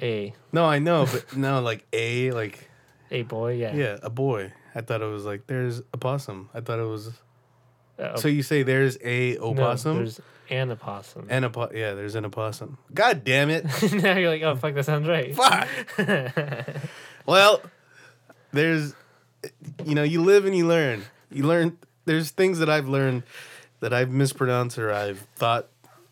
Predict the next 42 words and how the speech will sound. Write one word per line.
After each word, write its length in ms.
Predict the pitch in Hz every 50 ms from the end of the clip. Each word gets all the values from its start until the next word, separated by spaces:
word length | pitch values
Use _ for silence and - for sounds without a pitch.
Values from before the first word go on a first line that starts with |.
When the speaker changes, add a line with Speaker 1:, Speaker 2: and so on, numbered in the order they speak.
| _ _ _ - - _ _ _ -
Speaker 2:
that 460 | 135 151 170 185 165 123 117 113 -
they 120 | 120 120
were 140 | 117 117 113
a 60 | 107
certain 340 | 98 - - 131 131 123 131
way 180 | 127 127 127 127
and 80 | 123
they're 80 | 120 110
not. 400 | 107 113 120 123 127 131 127 - _ _ _ _ - - _ _ _ _ _ _ _ _ _ _ _ _ _ _ - _ _ -
And 200 | - 107 107 113
this 160 | 123 123 -
is 80 | 127 110
one 180 | 113 113 113
of 100 | 110 101
'em. 180 | 101 95 95 92
So 400 | - - 107 104 101 98 98 95 - _ _ _ _ - - _ _ _ - - - -
you, 120 | 127 123 - - - -
you 100 | 135 123
get 160 | 135 143 135
to 80 | 135
witness 360 | 131 127 123 104 117 113 - -
this, 340 | - 107 104 - - - _ _ _ _ -
this 220 | 120 113 113 - - - - - - - _ _ - - _ - 107 - 175 - _ - -
embarrassing 560 | 175 160 127 120 123 123 120 117 - 117 110
moment 280 | 107 107 104 104 101
in 60 | 73 101
my 100 | 107 104
life. 280 | 98 98 101 101 - - - - - - - - - - _ -
Speaker 1:
It's 160 | 127 123 - 120
all 100 | 107 101
right. 80 | 98
Speaker 2:
Thank 240 | 98 123 117 110 -
you. 120 | 104 101 - _ _ _ - - - - - - - -
Speaker 1:
But 140 | 131 123 120
yeah, 180 | 123 117 113
there's 240 | 110 117 123 120 117
a, 260 | 127 117 110 107 110 - - -
an 80 | 123 117
opossum 680 | 110 - - - 135 143 143 - - 110 104 110 131 _ _ _ _ _ _ - 131
dragging 440 | 123 127 127 131 131 127 127 120
away, 300 | 113 113 113 113 110 107
or 380 | 110 - 120 117 110 104 104 -